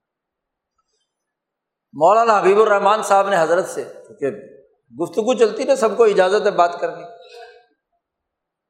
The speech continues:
اپنی بات تو حضرت کبھی مسلط ہی نہیں کرتے تھے۔ مولانا حبیب الرحمان صاحب نے کہا کہ جی ہاں، یہ بات تو ہے کہ قوتیں بڑی کمزور ہیں، اور قوتوں کی کمزوری ہی اس بات کی دلالت ہے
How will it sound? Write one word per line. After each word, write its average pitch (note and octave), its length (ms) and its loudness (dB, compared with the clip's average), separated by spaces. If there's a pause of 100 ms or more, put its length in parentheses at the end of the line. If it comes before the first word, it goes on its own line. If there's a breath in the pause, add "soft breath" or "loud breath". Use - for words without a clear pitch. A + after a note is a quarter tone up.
(220)
اپنی F#3 300 -2
بات F3+ 260 0 (120)
تو F3+ 140 0 (720)
حضرت F#3 320 -2
کبھی F#3 200 0
مسلط F#3 420 0
ہی G#3 60 0
نہیں G#3 100 -4
کرتے F#3 300 -6
تھے۔ - 120 -20 (580)
مولانا G3+ 400 2
حبیب G3+ 200 2
الرحمان G3+ 400 2
صاحب F#3+ 240 0
نے F#3+ 120 -4
کہا E3+ 260 0
کہ F3+ 120 -6
جی E3+ 140 -4
ہاں، D#3+ 260 0
یہ F3+ 160 -2
بات D#3 240 0 (100)
تو C3 140 -4
ہے E3 380 0 (920)
کہ C3+ 100 -8
قوتیں G#3 520 2
بڑی G#3+ 320 0
کمزور F#3+ 480 2
ہیں، G#3+ 680 -2 (160)
اور A3+ 180 4
قوتوں B3+ 760 0
کی C#4+ 280 0
کمزوری A3 840 0
ہی B3+ 640 0
اس - 120 -4
بات G3 400 -2
کی C#4 140 -2
دلالت G3 600 2
ہے G3+ 480 2